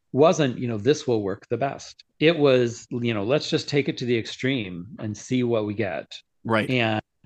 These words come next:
Speaker 1: that was, you know, very satisfying. Like, I can do it all. I can put your, your victory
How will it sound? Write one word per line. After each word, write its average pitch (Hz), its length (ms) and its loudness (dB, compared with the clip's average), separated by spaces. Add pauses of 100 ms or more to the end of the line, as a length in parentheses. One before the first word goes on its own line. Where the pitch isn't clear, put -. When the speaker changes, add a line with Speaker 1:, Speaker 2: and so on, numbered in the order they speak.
(200)
Speaker 1:
that 123 320 0
was, 123 300 -2
you 127 80 0
know, 107 80 -2
very 143 240 4
satisfying. 117 720 -2
Like, 101 240 -2
I 127 100 4
can 135 200 -2
do 135 160 2
it 123 60 2
all. 95 120 2
I 87 80 -4
can 101 160 -8
put 90 140 -6
your, 95 300 -6
your 98 200 -6
victory 113 480 -4